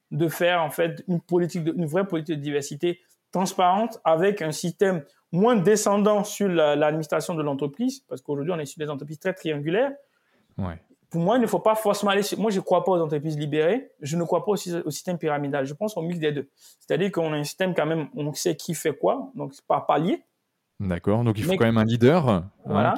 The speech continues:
Speaker 2: qui, qui lead et qui, euh, qui a une vision, qui embarque, euh, voilà, une communauté.
Speaker 1: Voilà, et maintenant par palier, on, on a des guildes. Je sais pas comment on peut
Speaker 2: Ouais.
Speaker 1: dire ça en français, mais on,
Speaker 2: Ouais,
Speaker 1: on,
Speaker 2: des,
Speaker 1: des
Speaker 2: des, des
Speaker 1: tribus.
Speaker 2: communautés, des petites communautés, des groupes, euh, des groupements de personnes.
Speaker 1: Voilà, des groupements de personnes.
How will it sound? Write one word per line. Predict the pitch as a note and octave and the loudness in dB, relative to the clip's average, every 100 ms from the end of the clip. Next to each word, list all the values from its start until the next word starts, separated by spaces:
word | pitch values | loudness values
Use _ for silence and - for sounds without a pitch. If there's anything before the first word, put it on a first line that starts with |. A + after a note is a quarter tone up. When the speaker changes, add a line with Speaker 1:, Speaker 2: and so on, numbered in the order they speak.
| C#4 | -2
Speaker 2:
qui, | G2 F#2 F2+ F#2+ | -4 -2 -4 -6
qui | - | -8
lead | G2+ A2 B2 | -4 -2 0
et | G#2 | 0
qui, | - G#2 | 0 0
euh, | G2 F2+ - - - | 2 0 -8 -20 -2
qui | G2 | 2
a | |
une | G#2 | 2
vision, | G#2+ A2+ A2 B2 | 2 4 4 2
qui | B2 - | 0 -4
embarque, | G2+ A2 A2 - | 0 0 0 0
euh, | G2+ G2 F#2+ F#2 | 4 4 4 2
voilà, | F#2+ A#2+ | 2 0
une | A#2+ | 0
communauté. | G#2+ A2 G2+ G2+ C3 F#3 _ - | 0 2 2 2 -2 -2 _ -10
Speaker 1:
Voilà, | C#4+ D#3+ F#3 B3 - | -2 0 2 0 -2
et | |
maintenant | E3 E3 C4+ | -2 0 2
par | A#3 F3+ | 4 4
palier, | F3+ D#3+ E3 A#3 - - _ _ _ _ _ - | 4 4 4 4 2 -10 _ _ _ _ _ -2
on, | F3 F3+ F3 | 0 0 0
on | E3+ | 2
a | F3 A3 | 4 4
des | G3 | 4
guildes. | D3+ E3+ D#3 F2 - _ _ | 2 0 -2 -6 -12 _ _
Je | |
sais | - | -4
pas | E3 | -4
comment | E3 F3 | -2 -2
on | |
peut | D#3+ | -2
Speaker 2:
Ouais. | D#3+ | -2
Speaker 1:
dire | |
ça | F3 | -2
en | D3+ | -2
français, | D#3 F3 B3+ | -2 0 0
mais | F3 | 0
on, | D3 C#3+ C#3 C#3 | -2 -4 -4 -2
Speaker 2:
Ouais, | C#4 | -2
Speaker 1:
on, | |
Speaker 2:
des, | B2 | 4
Speaker 1:
des | G#2+ G#2 | 8 8
Speaker 2:
des, | G2+ | 8
des | G2+ | 4
Speaker 1:
tribus. | D#2 B2 | 4 4
Speaker 2:
communautés, | C3+ C3 A#2+ F3+ E3 | 6 6 6 6 4
des | |
petites | A#2 C3+ | 2 -2
communautés, | B2 C#3 C3 B2 E3 | 2 4 4 2 4
des | B2+ | 2
groupes, | G#2+ F#3+ - | 4 2 4
euh, | A#2 G2+ | 6 6
des | G2+ | 4
groupements | G#2 - B2 | 0 0 0
de | |
personnes. | B2 - G3+ F#3+ A2 - _ - | 0 -2 -2 0 0 -4 _ -4
Speaker 1:
Voilà, | D#3+ F3+ | 2 2
des | F3 | 2
groupements | E3+ F3+ F#3 | 0 0 0
de | |
personnes. | E3+ D3 - E4 | 2 2 2 2